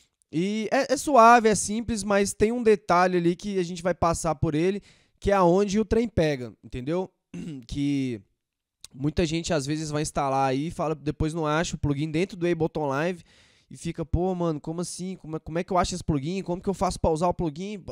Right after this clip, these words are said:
Ah, fica louco, surta. Mas relaxa. Primeiro a gente vai entrar então no waves ponto com, no site oficial da Waves, tá certo? Inclusive tá aí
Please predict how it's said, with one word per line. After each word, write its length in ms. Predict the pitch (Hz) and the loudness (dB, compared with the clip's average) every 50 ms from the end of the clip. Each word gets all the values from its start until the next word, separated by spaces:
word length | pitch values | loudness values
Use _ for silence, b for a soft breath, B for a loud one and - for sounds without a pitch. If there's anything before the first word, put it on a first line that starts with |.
| - | -16
Ah, 360 | - - - - - - - - - | -16 -18 -18 -18 -18 -18 -20 -20 -20
fica 280 | - - 175 - 185 | -20 -20 -18 -14 -8
louco, 320 | 185 180 180 170 - - - | -6 -4 -4 -4 -4 -6 -10
surta. 420 | - - 175 156 135 - - b b b b b b b b b b b b _ | -10 -6 -6 -6 -6 -8 -12 b b b b b b b b b b b b _
Mas 240 | - 139 160 165 196 | -4 -4 -2 -2 0
relaxa. 380 | 226 190 165 139 - - 151 | 0 2 2 2 2 0 -4
Primeiro 380 | 143 - 262 262 254 240 254 254 | -4 -4 -2 0 2 2 4 2
a 40 | 247 | 2
gente 200 | 240 247 - 214 | 0 -4 -6 -6
vai 120 | 240 233 | -4 -4
entrar 220 | 233 - 233 220 | -4 -4 -4 -4
então 260 | 214 - - 208 202 214 | -4 -4 -4 -4 -4 -2
no 100 | 220 202 | 0 0
waves 260 | 180 185 196 202 - | 2 2 0 0 -4
ponto 240 | - 202 226 - - | -6 -6 -6 -8 -4
com, 240 | - 196 190 170 | 0 0 0 2
no 100 | 147 147 | 0 -2
site 480 | - - - 135 139 151 - - - - - | -4 0 2 4 6 6 4 2 -2 -8 -8
oficial 500 | - 143 151 - - - 147 143 151 156 | -8 -8 -8 -6 -4 -2 0 2 2 2
da 120 | 156 156 156 | 2 2 2
Waves, 240 | 156 160 151 131 | 2 0 -2 -4
tá 100 | - 117 | -8 -10
certo? 320 | 110 - 139 143 151 147 151 | -8 -6 -4 -4 -4 -6 -8
Inclusive 500 | 135 - 135 135 123 127 143 156 165 147 | -10 -8 -8 -6 -4 -4 -4 -4 -4 -2
tá 160 | - 156 147 | 0 2 4
aí 280 | 139 127 131 147 180 | 4 4 4 2 0